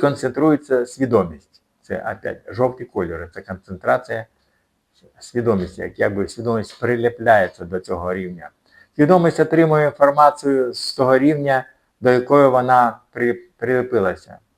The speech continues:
До цього вся структура була цілісною, і сигнал від органів сприйняття проходив до серця та духу, а від духу до серця та від, е, нього на органи дії.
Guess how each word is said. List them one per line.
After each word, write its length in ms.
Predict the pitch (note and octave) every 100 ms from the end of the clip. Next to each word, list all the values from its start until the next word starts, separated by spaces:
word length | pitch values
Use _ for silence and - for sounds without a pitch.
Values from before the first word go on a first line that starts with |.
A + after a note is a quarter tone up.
| _ _
До 120 | C3+ C3+
цього 260 | - D#3+
вся 220 | D#3+ E3+
структура 460 | D3+ D3+ C#3+ D3+ D3+
була 240 | C#3+ D3
цілісною, 640 | C#3+ - D#3 B2 - - F2+
і 60 | A2+
сигнал 480 | C#3 C3+ D3+ C#3+
від 200 | C3 C#3 -
органів 500 | F#3 C3+ C3+ C#3 C3 _ _ _
сприйняття 800 | - D3+ C#3+ C#3+ C3 C#3+ C#3+ - - _
проходив 580 | C3 B2+ D3+ C#3 C3+ A#2+
до 140 | B2+
серця 600 | B2 - D3 C3+ - B2+ -
та 100 | A2+
духу, 520 | A2+ C#3 C3 - A2+ - _ _ _ - - -
а 160 | D#3+
від 180 | C3+ C#3
духу 260 | C#3+ D3 C3
до 160 | B2+
серця 440 | A#2+ C#3+ C#3 - A#2+
та 180 | - B2
від, 200 | B2+ A#2+ -
е, 380 | G#2 G2 F#2 G2
нього 320 | C3 C#3+ A#2+
на 140 | A#2+ B2
органи 480 | C3+ C3+ B2 C3 A#2+
дії. 400 | A#2 G#2 F2